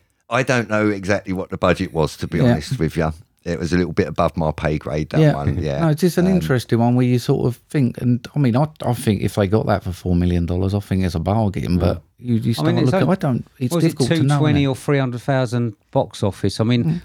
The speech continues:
Speaker 3: looking at the numbers on Rotten Tomatoes, fourteen percent.
Speaker 2: Ridiculous.
Speaker 3: I mean, it is ridiculous.
Speaker 2: It's people getting offended, mate. That's the problem.
Speaker 3: <laughs> Yeah, probably.
Speaker 2: It, people never, people very rarely go on to praise things, do they?
Speaker 3: No,
Speaker 2: It's like
Speaker 3: no.
Speaker 2: TripAdvisor.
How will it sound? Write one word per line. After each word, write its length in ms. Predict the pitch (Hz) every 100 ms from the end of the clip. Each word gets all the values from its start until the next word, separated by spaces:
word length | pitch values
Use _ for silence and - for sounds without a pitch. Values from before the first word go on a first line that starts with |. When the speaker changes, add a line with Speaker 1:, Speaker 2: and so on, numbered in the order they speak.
| -
Speaker 3:
looking 300 | 151 151 151
at 80 | 127
the 80 | 113
numbers 560 | 117 123 117 104 98 -
on 500 | 113 107 110 104 104 -
Rotten 360 | 113 110 104
Tomatoes, 580 | 90 95 101 101 76 92
fourteen 540 | - 165 131 - 147 131
percent. 440 | 123 - 127 87 _ _ _ -
Speaker 2:
Ridiculous. 440 | 101 98 - 123
Speaker 3:
I 20 |
mean, 180 | 131 131
it 80 | 131
is 160 | 127 98
ridiculous. 460 | - 78 - 71
Speaker 2:
It's 100 | 135
people 320 | - 147 120 104
getting 180 | 143
offended, 440 | 92 - 95 85 80
mate. 180 | 82 -
That's 160 | 98
the 60 | 82
problem. 360 | - 87 80 78
Speaker 3:
<laughs> 80 | 104
Yeah, 160 | 90 85
probably. 440 | 101 - 76 78
Speaker 2:
It, 60 | 78 -
people 340 | 156 160 165 160
never, 240 | 165 165 - -
people 260 | 196 202
very 240 | 170 175 147
rarely 240 | 143 127
go 240 | 117 117 113
on 300 | 110 104 101 _ _ _
to 100 | -
praise 340 | 101 107 98 -
things, 280 | 90 87 85
do 100 | 92
they? 240 | 85 82 - _ _
Speaker 3:
No, 160 | 104 104
Speaker 2:
It's 80 | 104
like 200 | 87 90
Speaker 3:
no. 80 |
Speaker 2:
TripAdvisor. 640 | 110 101 92 90 82 90